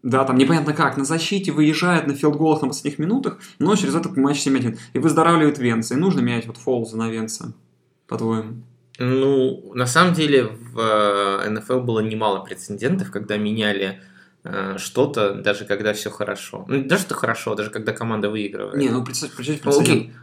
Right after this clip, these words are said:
Speaker 1: Как,
Speaker 2: Ну,
Speaker 1: как бы ты поступил?
Speaker 2: я бы поменял.
Speaker 1: Поменял.
Speaker 2: Ну, вот, по-, не знаю, ну, на самом деле тяжело говорить, а, смотря как играет Фолз, да, вот в первой игре он играл плохо.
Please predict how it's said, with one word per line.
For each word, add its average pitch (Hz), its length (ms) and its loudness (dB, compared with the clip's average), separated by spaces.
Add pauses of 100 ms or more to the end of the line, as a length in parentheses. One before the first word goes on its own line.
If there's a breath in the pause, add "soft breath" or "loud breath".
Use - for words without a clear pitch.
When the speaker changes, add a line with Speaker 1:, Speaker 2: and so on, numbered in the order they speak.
Speaker 1:
Как, 151 140 4
Speaker 2:
Ну, 196 60 2
Speaker 1:
как 196 160 8
бы 143 80 4
ты - 80 -2
поступил? 123 460 -4
Speaker 2:
я 123 140 4
бы 208 100 -2
поменял. 104 440 -12 (640 soft breath)
Speaker 1:
Поменял. 113 480 0 (160)
Speaker 2:
Ну, 143 140 4
вот, 147 180 4
по-, 156 180 2
не 170 140 2
знаю, 151 220 2 (160)
ну, 143 100 -2
на 165 100 2
самом 185 200 4
деле 180 220 2
тяжело 165 400 2
говорить, 127 380 0
а, - 200 -2
смотря 147 320 0
как 156 200 2
играет 131 420 2
Фолз, 107 360 -4
да, 131 160 2
вот 170 160 -2
в - 140 -18
первой 196 300 4
игре 120 200 2
он 117 140 2
играл 117 280 -2
плохо. 101 360 -6